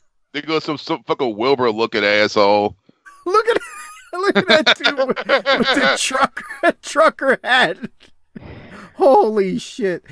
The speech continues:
Speaker 2: Okay.
Speaker 1: I didn't realize
Speaker 2: Uh, let
Speaker 1: they had so many, uh, shirts back then for the guys.
Speaker 2: I, I,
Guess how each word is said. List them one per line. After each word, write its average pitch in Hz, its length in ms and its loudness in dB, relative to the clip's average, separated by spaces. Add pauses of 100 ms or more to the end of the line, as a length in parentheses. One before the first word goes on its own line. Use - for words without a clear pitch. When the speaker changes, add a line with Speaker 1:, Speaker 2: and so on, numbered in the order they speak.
(280)
Speaker 2:
Okay. 175 240 2
Speaker 1:
I 170 100 4
didn't 302 160 4
realize 202 400 2
Speaker 2:
Uh, - 40 -6
let 233 80 2
Speaker 1:
they 175 120 2
had 175 160 2
so 185 260 -10
many, 175 300 -4
uh, 127 540 2 (760)
shirts - 920 -4
back 120 340 -2
then 98 480 -6 (160)
for - 140 -6
the 110 100 -2
guys. 101 580 2 (1300)
Speaker 2:
I, 185 100 -2 (140)
I, 202 180 4